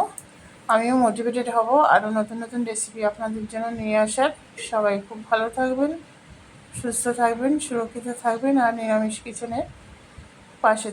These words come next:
থাকবেন। ভালো লাগলে লাইক, শেয়ার আর সাবস্ক্রাইব করতে ভুলবেন না, আর ভালো না লাগলেও, ভুল ত্রুটি হলেও সেটা কমেন্টস করে জানাবেন। টাটা, বাই বাই, আবার দেখা হবে নতুন কোনো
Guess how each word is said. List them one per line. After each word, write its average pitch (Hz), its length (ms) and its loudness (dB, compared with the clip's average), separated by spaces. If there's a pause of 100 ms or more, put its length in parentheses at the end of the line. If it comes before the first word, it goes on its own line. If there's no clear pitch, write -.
থাকবেন। 196 380 -2 (680)
ভালো 220 200 0 (100)
লাগলে 226 240 2 (100)
লাইক, 214 220 2 (120)
শেয়ার 208 220 0 (1000)
আর 202 120 6 (140)
সাবস্ক্রাইব 269 480 2 (100)
করতে 233 240 -2 (120)
ভুলবেন 226 360 2 (100)
না, 302 60 4 (240)
আর 220 80 2 (140)
ভালো 220 140 0 (120)
না 208 60 4 (140)
লাগলেও, 233 340 2 (160)
ভুল 220 160 -6 (100)
ত্রুটি 214 340 -10
হলেও 240 300 -4
সেটা - 180 -10 (100)
কমেন্টস 202 360 -4 (100)
করে 262 140 0 (100)
জানাবেন। 196 360 -2 (920)
টাটা, 247 320 6
বাই 247 220 8
বাই, 247 140 8 (100)
আবার 208 160 4 (100)
দেখা 220 260 2
হবে 262 180 2 (460)
নতুন 214 240 -4 (100)
কোনো 226 140 -2